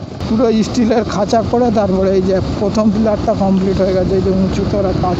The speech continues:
করছে। এই যে দ্বিতীয় পিলারের কাজ মোটামুটি চলছে। দ্বিতীয় পিলারের কাজটাও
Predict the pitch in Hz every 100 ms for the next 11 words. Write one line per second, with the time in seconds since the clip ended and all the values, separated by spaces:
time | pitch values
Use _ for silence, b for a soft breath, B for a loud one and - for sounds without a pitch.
0 | - 180 - 190 - - - - - -
1 | - - 185 180 185 180 180 - 208 185
2 | 196 196 190 175 190 196 190 190 190 185
3 | 175 190 180 180 185 196 214 196 190 196
4 | 196 202 180 208 196 - 214